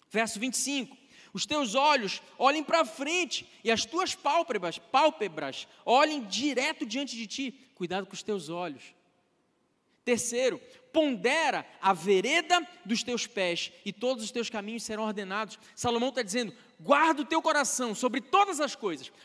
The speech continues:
Como eu faço isso, Salomão? Primeiro, cuidado com aquilo que você escuta, cuidado com aquilo que você fala. Segundo,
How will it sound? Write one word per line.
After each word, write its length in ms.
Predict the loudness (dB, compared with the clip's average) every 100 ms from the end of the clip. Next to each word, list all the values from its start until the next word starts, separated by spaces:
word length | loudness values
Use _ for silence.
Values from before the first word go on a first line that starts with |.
| 2
Como 200 | 6 6
eu 60 |
faço 300 | 6 4 4
isso, 200 | 0 0
Salomão? 400 | -2 -4 -6 -10 -10
Primeiro, 360 | -6 2 2 0 -6 -10
cuidado 340 | -4 0 0
com 80 | 0
aquilo 220 | -2 -4
que 100 | -6
você 300 | -6 -6 -4
escuta, 500 | -6 -6 -6 -4 -6 -8 -20
cuidado 340 | -8 -4 -4 -4
com 80 | -8
aquilo 220 | -8 -12
que 80 | -10
você 300 | -10 -10 -12
fala. 360 | -10 -10 -10 _ _
Segundo, 600 | -6 -4 -2 0 -2 -4